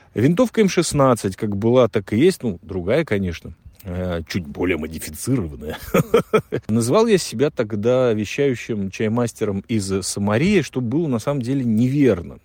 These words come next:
Неправильно, потому что вообще область называется Беньямин, она граничит с Самарией. Ну, как-то вот всё-таки хотелось людям вот сказать «Беньямин», и что они там поймут?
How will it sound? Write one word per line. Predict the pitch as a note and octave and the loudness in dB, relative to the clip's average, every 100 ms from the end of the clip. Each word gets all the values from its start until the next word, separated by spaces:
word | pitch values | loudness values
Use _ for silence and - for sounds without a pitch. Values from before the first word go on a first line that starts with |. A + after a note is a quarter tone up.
| _ | _
Неправильно, | F2+ F2+ B2+ G3 F3+ C#3 | -8 -4 0 2 4 0
потому | - B2+ C#3 | 0 0 0
что | - A#2+ A2 G2+ F#2+ - - - - | -2 2 2 4 0 -6 -18 -20 -10
вообще | G2+ - D3 | -6 -2 0
область | C#3+ C3+ A2 | 2 0 -2
называется | G#2 G#2+ A2+ - | -2 0 0 0
Беньямин, | F#2+ G#2+ A2+ C3 G#3 A#3 - - | -2 2 2 4 2 2 -4 -6
она | A2 B2+ | 0 0
граничит | A2+ C3 E3 C3+ - - - | 4 4 4 2 -2 -10 -10
с | D2+ | -8
Самарией. | - G2+ A2+ D#3 A3+ E3 | -4 0 2 4 4 2
Ну, | C#3 D#3+ | 0 -4
как-то | - E3+ - | -6 -8 -6
вот | C#3+ C3+ | -4 -4
всё-таки | - - B2+ - | -6 -8 -8 -10
хотелось | G#2 A2 - C#3 A2 - | -8 -8 -4 -2 -2 -2
людям | A#2 A2+ G2+ - - - _ | -4 -2 -4 -8 -20 -20 _
вот | G2+ G2+ | -10 -8
сказать | - C#3 F#3+ | 0 4 4
«Беньямин», | B2+ B2 A#2+ A2 F#2+ | 4 2 4 2 2
и | G2+ | -2
что | - - A2 | -6 -4 -4
они | F#2+ | -4
там | F2+ F2 | -6 -8
поймут? | - E2+ E2+ F2 A#2+ | -6 -4 -4 -6 -8